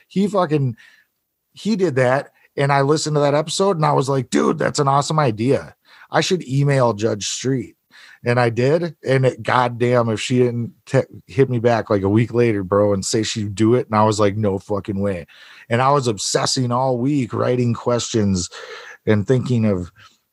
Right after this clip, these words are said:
I wanted to ask, like, poignant shit. And it ended up being such a cool interview, like, really getting to, like,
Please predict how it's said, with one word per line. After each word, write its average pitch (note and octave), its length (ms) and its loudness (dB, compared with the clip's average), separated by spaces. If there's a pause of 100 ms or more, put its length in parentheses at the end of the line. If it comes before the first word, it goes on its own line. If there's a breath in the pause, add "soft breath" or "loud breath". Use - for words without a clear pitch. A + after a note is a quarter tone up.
(140)
I - 80 -4
wanted A2 320 0
to G#2+ 120 2
ask, A#2+ 280 -2
like, G2 220 0
poignant A#2+ 420 0
shit. - 340 -2
And G#2 120 0
it B2+ 120 2
ended C#3 280 0
up B2+ 120 -2
being B2+ 220 0
such - 220 -2
a A#2 80 2
cool A#2+ 640 0 (160)
interview, G#2 460 0
like, F2 340 0 (520 loud breath)
really D3+ 440 2
getting C#3+ 360 2
to, A2+ 100 2
like, G2 300 -2